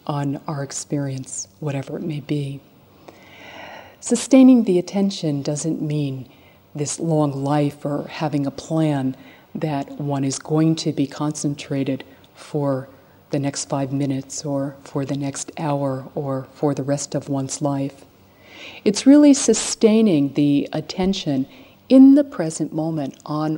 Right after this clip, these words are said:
whatever it is that's occurring. So being fully with an in-breath and sustaining the attention throughout that in-breath, being fully with an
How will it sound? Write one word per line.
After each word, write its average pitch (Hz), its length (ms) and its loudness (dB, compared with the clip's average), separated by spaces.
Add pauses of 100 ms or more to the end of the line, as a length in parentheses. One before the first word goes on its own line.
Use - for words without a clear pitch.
whatever 147 520 -2
it - 120 -4
is 151 200 -4
that's - 240 -8
occurring. 147 560 -2 (920)
So 190 200 2
being 202 360 6
fully 214 720 4 (160)
with 165 240 0
an 156 100 2
in-breath 156 680 -4 (400)
and 151 240 0
sustaining 143 720 -2
the 139 160 -2
attention 147 640 -4 (240)
throughout 139 400 -4
that 151 200 -6
in-breath, 156 640 -4 (640)
being 165 180 4
fully 208 520 4
with 143 240 -2
an 147 120 0